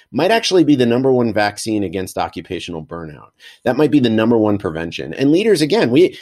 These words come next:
we have this great opportunity. I ask leaders all the time, "Raise your hand if you agree with me. Every day at work,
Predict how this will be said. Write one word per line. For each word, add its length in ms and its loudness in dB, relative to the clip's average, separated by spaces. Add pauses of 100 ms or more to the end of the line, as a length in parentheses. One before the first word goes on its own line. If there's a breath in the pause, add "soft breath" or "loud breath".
(120 loud breath)
we 100 2
have 80 -2
this 140 0
great 220 2
opportunity. 600 0
I 120 0
ask 220 0
leaders 300 2
all 260 0
the 80 -2
time, 540 -14 (640 soft breath)
"Raise 280 2
your 100 0
hand 200 2
if 120 -2
you 120 2
agree 260 0
with 140 -2
me. 240 -14
Every 280 -6
day 180 2
at 120 0
work, 300 0